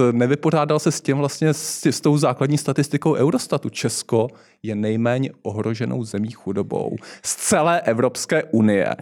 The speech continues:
což je fakt. Máme tady nějakých dvanáct procent při průměru dvacet jedna procent. To znamená dvakrát méně, než je průměr Evropské unie.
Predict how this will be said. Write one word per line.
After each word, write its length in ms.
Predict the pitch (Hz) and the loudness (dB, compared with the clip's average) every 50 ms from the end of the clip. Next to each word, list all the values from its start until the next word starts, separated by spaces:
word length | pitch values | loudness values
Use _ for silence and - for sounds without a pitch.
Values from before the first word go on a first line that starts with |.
| - - | -12 -8
což 220 | - - - - | -2 -2 0 2
je 60 | 196 160 | 0 -2
fakt. 400 | - - - 120 104 - - - | -2 -2 -2 -2 -2 -2 -2 0
Máme 220 | 120 107 120 127 | 0 2 2 2
tady 200 | - 135 127 139 | 2 2 0 2
nějakých 360 | 139 131 127 127 - 143 135 | 2 2 0 -2 -2 -4 -4
dvanáct 360 | 123 120 123 127 127 123 - | -2 0 0 0 0 -2 -2
procent 360 | - - - - - - 117 117 | -4 -4 -4 -2 0 0 -2 0
při 140 | - - 131 | 0 -2 0
průměru 420 | 117 117 107 104 107 117 123 131 | 2 2 2 4 4 4 4 4
dvacet 360 | 123 113 107 98 - 147 123 | 4 2 0 0 0 0 0
jedna 200 | 110 101 104 98 | 0 0 0 0
procent. 280 | 95 - - - - 104 | -2 -4 -6 -4 -4 -2
To 80 | 104 120 | -2 0
znamená 220 | 113 127 131 143 | 2 2 2 2
dvakrát 560 | 147 143 127 147 127 - 170 175 170 165 170 165 | 0 0 0 -2 0 0 2 2 2 0 0 2
méně, 260 | 143 127 131 135 139 | 2 2 4 4 2
než 160 | 143 135 - | 2 2 0
je 60 | 165 | 0
průměr 500 | - - - 139 131 123 135 143 147 - - | -2 0 2 4 4 6 6 4 4 4 2
Evropské 500 | 123 131 131 - - - - - 131 123 | 2 2 2 0 0 -2 -2 0 0 2
unie. 320 | - 120 127 123 113 90 | 2 4 4 4 4 2